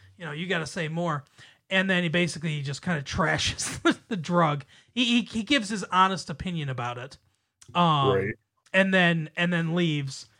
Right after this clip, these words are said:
Speaker 1: Uh, and, you know, obviously he's gonna have to fire somebody. Then Cameron comes to him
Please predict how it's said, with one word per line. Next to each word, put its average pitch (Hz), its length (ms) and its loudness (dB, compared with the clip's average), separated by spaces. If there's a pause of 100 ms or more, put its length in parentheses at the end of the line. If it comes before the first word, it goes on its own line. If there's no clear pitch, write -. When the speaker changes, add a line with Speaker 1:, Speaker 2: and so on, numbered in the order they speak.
(280)
Speaker 1:
Uh, 139 440 -2
and, 139 480 -6 (440)
you 160 120 -8
know, 131 80 -6
obviously 135 440 -4
he's 143 140 -6
gonna 143 180 -6
have 135 100 -6
to - 80 -20
fire 180 260 -2
somebody. 151 420 -6 (320)
Then 160 440 2
Cameron 180 440 -4
comes 156 320 -6
to 170 120 -4
him 143 340 -4